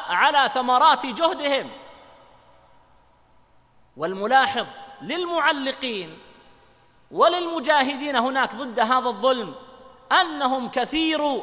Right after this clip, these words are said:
ذكر الله سبحانه وتعالى، وترى في سيماهم الظاهرة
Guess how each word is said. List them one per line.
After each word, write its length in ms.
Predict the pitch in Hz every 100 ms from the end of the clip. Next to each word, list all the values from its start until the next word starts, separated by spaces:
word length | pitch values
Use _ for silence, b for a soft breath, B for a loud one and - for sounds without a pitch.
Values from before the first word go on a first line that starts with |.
| -
ذكر 280 | 277 - 233
الله 340 | 226 202 196
سبحانه 520 | 196 190 202 180 165
وتعالى، 580 | 175 147 151 120 127 - - - _ _ _ _ _ _ _ _ _ _ -
وترى 460 | 180 233 320 330 311
في 180 | 285
سيماهم 720 | 240 269 254 302 302 285 285 262 247
الظاهرة 680 | 262 214 302 254 247 240